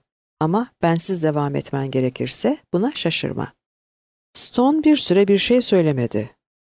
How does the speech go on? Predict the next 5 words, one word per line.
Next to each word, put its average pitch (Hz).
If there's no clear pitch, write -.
"Umarım 240
öyle 170
olmaz," 120
dedi 127
sonunda. 98